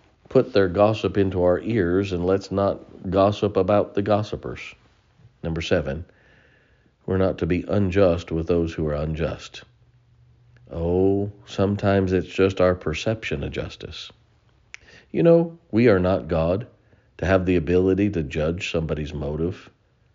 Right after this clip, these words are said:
Uh, we're not God to know all the facts and know everything is right or wrong unless it's in the Word of God.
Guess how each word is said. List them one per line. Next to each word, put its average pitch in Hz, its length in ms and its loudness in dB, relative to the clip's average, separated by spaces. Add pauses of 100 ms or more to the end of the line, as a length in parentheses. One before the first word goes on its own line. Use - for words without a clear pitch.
(680)
Uh, - 180 -2
we're 156 200 8
not 165 340 8
God 104 380 8
to 101 220 0 (460)
know 101 280 6
all 98 280 6
the 101 140 -2
facts - 600 -4 (500)
and 95 400 2
know 110 400 6
everything 107 680 4
is 85 240 2
right 101 380 4
or 90 220 4
wrong 85 560 2
unless 87 320 -2
it's 87 160 -2
in 95 140 2
the 85 80 -2
Word 82 180 0
of 85 140 -4
God. 80 400 -4